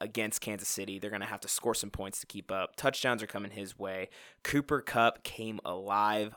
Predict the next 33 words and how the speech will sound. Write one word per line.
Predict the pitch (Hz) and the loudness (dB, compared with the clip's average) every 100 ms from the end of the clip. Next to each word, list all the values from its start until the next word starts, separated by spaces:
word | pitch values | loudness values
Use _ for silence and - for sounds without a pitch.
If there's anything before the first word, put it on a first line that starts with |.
| - | -4
last | 110 107 - | 0 2 0
game | 110 107 110 | -2 -2 -2
going | 107 107 | -2 -2
up | 104 - | -2 -4
against | 104 101 98 98 - - - - | -4 -2 -2 -2 -4 -8 -20 0
a | 117 | 2
worse | 107 104 113 117 - - | 2 4 4 6 2 0
defense | 107 107 - 101 107 - | -8 -6 -4 -6 -4 -4
in | 98 95 92 - - | -4 -6 -8 -12 -4
San | - 104 | -2 -2
Francisco. | - - 104 - 110 | -2 -4 -2 0 2
I | 95 | 2
think | - 90 | 0 -8
he | - 139 | -6 -6
keeps | - 117 - | -6 -6 -4
it | 110 | 0
up. | 110 - - - - - - | 2 0 -6 -20 -20 -10 4
Mapletron, | 131 139 127 - 131 127 123 120 | 4 4 0 4 6 6 4 2
you | 123 | -2
can | - | 0
use | 127 131 | 2 4
that | 123 - | 4 6
argument | 120 120 123 - | 4 2 -2 -2
for | |
Jeff-, | 110 110 - 98 - - | 0 0 -2 -12 -20 -14
for | - 107 | -6 -4
Justin | 101 117 - 107 | 2 2 2 0
Jefferson | 110 110 - 110 | 0 0 -4 -4
with | 104 | -4
Adam | - 98 - | -4 -6 -4
Thielen | 139 139 | -2 -2
going | 135 135 131 | 0 0 2
out. | 127 127 | 2 2